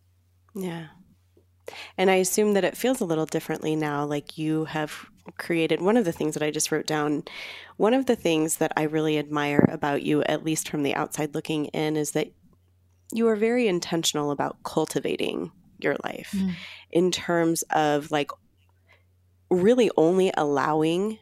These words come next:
Speaker 1: you've got, perceivably, you've got good boundaries. You only allow the positive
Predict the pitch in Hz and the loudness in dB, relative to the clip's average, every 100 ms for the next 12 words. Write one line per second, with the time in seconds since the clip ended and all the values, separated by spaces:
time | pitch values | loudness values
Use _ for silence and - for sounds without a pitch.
0 | - - 165 170 - _ _ _ _ _ | -10 -4 0 0 -2 _ _ _ _ _
1 | - 190 208 180 151 98 160 220 - - | -2 2 2 2 0 0 0 -2 -12 -20
2 | - 175 196 135 - 240 208 151 139 139 | -6 -2 2 0 2 2 4 2 2 2
3 | 135 170 170 - 170 180 170 151 151 143 | 0 0 0 2 4 4 2 0 2 2
4 | 143 139 - - 147 165 151 | 2 0 -2 0 0 2 0